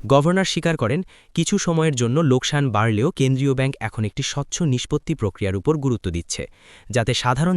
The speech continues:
জনগণের উপর প্রভাব কম পড়ে এবং লোকসান বণ্টনের ইসলামী নীতিগুলো মানা হয়।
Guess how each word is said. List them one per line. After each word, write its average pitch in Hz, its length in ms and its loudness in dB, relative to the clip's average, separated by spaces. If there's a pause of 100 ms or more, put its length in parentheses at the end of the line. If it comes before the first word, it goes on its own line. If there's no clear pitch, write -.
জনগণের 123 440 0
উপর 113 140 0 (100)
প্রভাব 101 260 -2 (140)
কম 131 160 2
পড়ে 92 240 -2 (320)
এবং 127 240 2
লোকসান 131 440 2
বণ্টনের 117 380 0 (140)
ইসলামী 170 360 0
নীতিগুলো 104 340 0
মানা 92 300 0
হয়। 76 160 -10